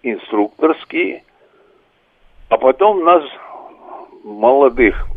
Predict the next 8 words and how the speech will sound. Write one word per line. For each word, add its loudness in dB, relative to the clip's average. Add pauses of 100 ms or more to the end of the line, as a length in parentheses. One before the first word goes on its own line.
пять 4
человек, 0
взяли 2
в -16
качестве 0
преподавателей. -2
Но 0
мы 0